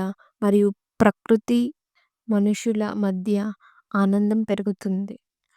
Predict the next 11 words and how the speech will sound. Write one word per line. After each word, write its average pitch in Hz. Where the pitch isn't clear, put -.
కృతజ్ఞత 247
మనల్ని 190
ప్రస్తుత -
క్షణంపై 190
దృష్టి 196
పెట్టేలా 202
చేస్తుంది. 202
మన 233
చుట్టూ 226
ఉన్న 208
అందాన్ని 196